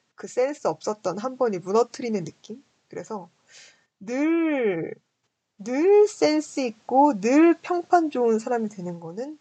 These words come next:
정말 어려운 것 같습니다. 그럼에도 불구하고, 이렇게 남들을 생각해 줌에도 불구하고 나 자신까지 챙길 수 있는 사람이라면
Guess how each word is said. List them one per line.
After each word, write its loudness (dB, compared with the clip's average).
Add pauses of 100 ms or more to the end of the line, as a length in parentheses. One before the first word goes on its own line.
정말 -2
어려운 2
것 -10
같습니다. -16 (720)
그럼에도 4
불구하고, 0 (1600)
이렇게 0
남들을 0
생각해 2
줌에도 -4
불구하고 -2 (840)
나 4
자신까지 -2
챙길 -2
수 -10
있는 -2
사람이라면 -4